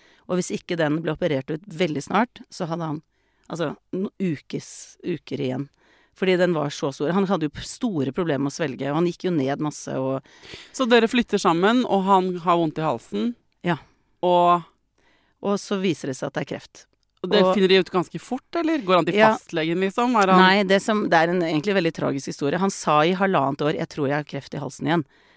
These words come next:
Speaker 1: til, eh, legen sin, som sendte han på sykehuset. Og så tok de en sånn ispinne i halsen og sa, "Nei, du har ikke kreft.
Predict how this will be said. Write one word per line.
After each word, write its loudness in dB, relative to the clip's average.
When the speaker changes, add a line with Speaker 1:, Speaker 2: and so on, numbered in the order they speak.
Speaker 1:
til, -4
eh, -2
legen 0
sin, 2
som -4
sendte -2
han -4
på -12
sykehuset. -4
Og -4
så -6
tok -8
de -4
en -2
sånn -4
ispinne -4
i -2
halsen -6
og -6
sa, -4
"Nei, -2
du -2
har -6
ikke -12
kreft. -14